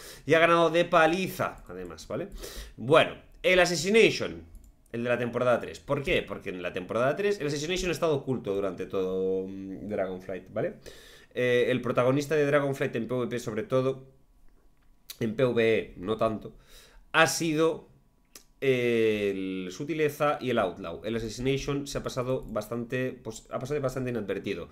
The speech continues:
Pero, sin embargo, en esta temporada tres ha sido protagonista y los rogues no son tontos, así que quieren, aunque jugándolo igual, quieren el Assassination para la temporada cuatro igual de cheto. Muy bien, nos vamos al Outlaw. El Outlaw ha estado muy, muy, muy, muy cheto, siendo uno de los D P S que más pegaba en raid y en S T, y ahora mismo uno de los D P S más fundamentales para Míticas Plus,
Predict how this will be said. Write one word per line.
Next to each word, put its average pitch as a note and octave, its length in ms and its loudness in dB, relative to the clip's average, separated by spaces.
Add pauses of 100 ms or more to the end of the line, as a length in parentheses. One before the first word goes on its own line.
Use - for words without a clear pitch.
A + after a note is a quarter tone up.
(240)
Pero, G#3 120 4
sin A3 180 2
embargo, A#3 540 6
en D3 920 2
esta D3+ 180 -2
temporada E3+ 380 0
tres G3 280 -4
ha D3+ 80 -2
sido E3+ 220 -4
protagonista B2+ 500 -2
y G2+ 40 -2
los G#2 120 0
rogues C#3+ 440 -4
no C#3 160 -4
son B2+ 160 -6
tontos, F2+ 340 -8
así G2 160 -10
que A#2 120 -10
quieren, B2 400 -2 (180)
aunque G#2+ 220 -6
jugándolo E3 520 0
igual, F#3+ 380 0 (260)
quieren D3+ 260 -2
el B2 160 0
Assassination C3 640 -2
para A2+ 140 -2
la G#2 80 -2
temporada A2+ 380 -4
cuatro A#2 240 -4
igual F#2+ 180 -2
de E2+ 80 -8
cheto. - 260 -18 (300)
Muy F3 80 -2
bien, C3 260 2
nos D3 120 -2
vamos F3 240 -2
al E3+ 100 0
Outlaw. F#2+ 400 -2
El B2+ 120 -4
Outlaw D3+ 360 0
ha - 60 -2
estado C#3 320 -4
muy, D3 360 0
muy, D#3 220 -2
muy, D3 260 0
muy C3+ 240 0
cheto, G2 280 -6
siendo C#3+ 220 -4
uno D3+ 120 -4
de D3+ 80 -2
los C3+ 140 -4
D C#3 80 -2
P A#2+ 160 -4
S G2 200 -6
que A2+ 60 -10
más B2+ 140 -6
pegaba A#2+ 280 -4
en G#2+ 80 -6
raid F#2 220 -8
y G#2 60 -8
en A2+ 80 -2
S B2+ 160 -8
T, - 240 -6
y C3+ 180 -6
ahora C#3+ 200 -2
mismo G#2+ 240 -6
uno C3 80 -4
de C#3+ 80 -4
los C3+ 100 -6
D C3 80 -6
P A#2+ 140 -4
S G2+ 180 -8
más A#2+ 100 -6
fundamentales B2 560 -6
para F#2+ 140 -8
Míticas C3 320 -6
Plus, F#3+ 260 -6